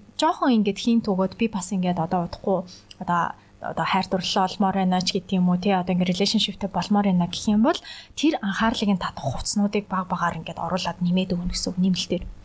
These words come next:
А, хэрвээ тэр бол нө-, нөгөө талаасаа олон одоо хүүхэдтэй ээж байх юм бол хүүхдүүдтэйгээ одоо зугаалах, өдөр тутамдаа нөгөө хүүхдүүдтэй айлуу тухтай байх тийм хувцснуудыг илүү бас оруулж өгнө гэсэн. Тэгэхээр яг тэрэн дээр ингээд, а,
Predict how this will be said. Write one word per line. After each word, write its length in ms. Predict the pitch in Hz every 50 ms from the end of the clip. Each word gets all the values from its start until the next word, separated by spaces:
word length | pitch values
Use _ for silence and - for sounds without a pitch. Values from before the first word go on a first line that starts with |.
| - - - - - - - - - -
А, 240 | - 185 180 185 185
хэрвээ 460 | 190 - 240 208 247 269 269 240 208
тэр 180 | - 262 262 262
бол 140 | 233 220 - 220
нө-, 100 | 196 - - 208
нөгөө 220 | 208 202 214 233 - -
талаасаа 340 | 226 208 - 220 208 202 - - - - - - -
олон 480 | 180 - - 233 233 233 226 220 -
одоо 200 | - 180 - 190 175 -
хүүхэдтэй 380 | 202 - - - - 196 190 202 202
ээж 60 | 196 - -
байх 160 | - - -
юм 160 | 190 185 190
бол 80 | 190 196
хүүхдүүдтэйгээ 840 | - - - - 208 - 247 220 - - - 202 196 196 202 196 190 196 - - - - - -
одоо 140 | 175 196 196 190
зугаалах, 640 | 202 190 185 196 196 190 - - 196 190 175 - - -
өдөр 220 | 190 - 214 202
тутамдаа 500 | - - - - 208 208 196 202 196 196
нөгөө 380 | 190 190 185 180 185 190 175 -
хүүхдүүдтэй 300 | - 196 - - 208 190
айлуу 240 | 185 185 - - 190 -
тухтай 300 | - - - - 220 208
байх 240 | 214 180 - -
тийм 160 | - 208 190 175
хувцснуудыг 460 | 180 - - - 185 185 180 185 -
илүү 200 | 180 - - 180 180
бас 160 | - - -
оруулж 240 | - - - - -
өгнө 160 | - - 233 208
гэсэн. 220 | - - - 226 - - - - - - - -
Тэгэхээр 260 | - - - 233 226
яг 100 | 220 214 -
тэрэн 200 | 233 214 226 233 240
дээр 120 | 277 262 240
ингээд, 220 | 220 202 196 190 - - - - - - -
а, 260 | 175 175 180 180 180